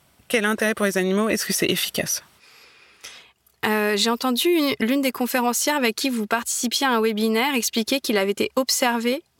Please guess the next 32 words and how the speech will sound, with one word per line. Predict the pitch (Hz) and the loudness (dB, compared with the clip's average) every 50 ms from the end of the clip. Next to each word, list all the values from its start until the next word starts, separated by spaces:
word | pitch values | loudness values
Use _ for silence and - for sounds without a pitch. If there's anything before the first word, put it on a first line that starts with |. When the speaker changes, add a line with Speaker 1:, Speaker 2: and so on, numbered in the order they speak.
| _ | _
Speaker 2:
que | - - - 220 214 - - - | -6 -2 0 2 2 0 -2 -2
les | 208 208 208 196 | 0 0 2 2
lieux | 214 233 285 294 | 2 2 2 2
où | 277 240 | 2 0
s'installaient | - - 277 262 - 269 247 247 247 | 0 0 -2 -2 0 0 0 2 2
des | 214 226 214 220 | 2 2 2 2
abattoirs | 220 202 214 208 - - 233 226 254 285 294 | 2 2 0 -2 -2 0 0 2 2 2 0
voyaient | 240 220 214 220 220 | 0 0 2 2 2
émerger | 220 226 226 240 233 269 285 | 2 2 2 2 2 0 0
de | 233 220 | 0 -2
plus | - - - 269 269 269 | -2 -2 -2 0 2 2
en | - 226 | 2 2
plus | - - 285 233 | 0 -2 0 2
de | 214 | 0
violences | 208 196 208 226 233 247 262 254 | 0 2 2 2 2 2 0 0
sociales, | - - - 254 240 - - - 208 180 175 - 220 - - - - - - - - | 0 0 0 0 0 0 0 2 2 0 0 -2 -6 -8 -12 -16 -16 -16 -16 -10 -6
notamment | - 202 - 190 190 196 208 220 | -6 -2 0 2 2 4 2 2
sur | - - 202 | 0 0 -2
les | 180 | -2
femmes, | 170 - - - 180 208 254 247 | -4 -2 -2 0 0 0 0 -2
sur | - 185 | -2 -2
les | 180 180 180 190 | -2 0 0 0
enfants. | 180 - - - 208 254 - - - - - - - - - - - | -2 0 0 0 0 -2 -2 -6 -14 -16 -16 -16 -18 -20 -12 -6 -2
Donc | 196 196 196 - | -2 -2 -2 -2
on | 190 | -2
signalait | - - - 285 269 254 226 220 208 226 240 | 0 2 2 2 4 2 2 2 0 0 0
de | 233 | -2
plus | 208 - - 220 214 | -4 -4 -4 -2 0
en | 214 208 | 0 0
plus | - 233 220 | 0 0 0
de | 196 208 | 0 0
violences. | 196 202 208 208 226 285 330 - - | 2 2 2 2 2 2 0 0 -2